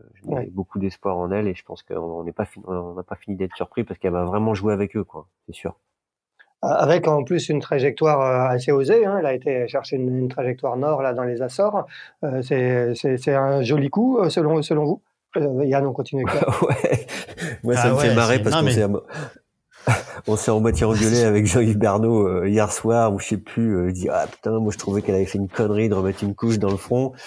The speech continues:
Speaker 1: Il me dit : « Ouais, tu vas voir, euh, c'est, ça, c'est un investissement, euh, là, la, la photo, c'est clair, elle est super moche, mais tu verras demain matin. » Donc, il m'a bien branché ce matin, il m'a bien chambré en disant : « T'as vu alors ? T'as vu, Justine ? » Euh, <laughs>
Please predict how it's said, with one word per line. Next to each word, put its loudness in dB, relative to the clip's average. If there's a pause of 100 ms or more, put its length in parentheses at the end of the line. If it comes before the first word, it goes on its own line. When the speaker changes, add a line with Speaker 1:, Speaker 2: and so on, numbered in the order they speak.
(200)
Speaker 1:
Il -2
me 2
dit : « 4
Ouais, 4
tu -4
vas 2
voir, 0
euh, 0
c'est, -4
ça, -4
c'est -4
un 0
investissement, -2
euh, -4 (220)
là, 0
la, 0
la -2
photo, -6
c'est -8
clair, -8
elle -8
est -14
super -6
moche, -6
mais -16
tu -20
verras -8
demain -6
matin. » -8 (500)
Donc, -6
il -4
m'a -2
bien 0
branché -2
ce -14
matin, -4
il -2
m'a -10
bien -2
chambré 0
en -2
disant : « -2
T'as -2
vu 0
alors ? -2
T'as -2
vu, -2
Justine ? » -4
Euh, 0 (180)
<laughs> -2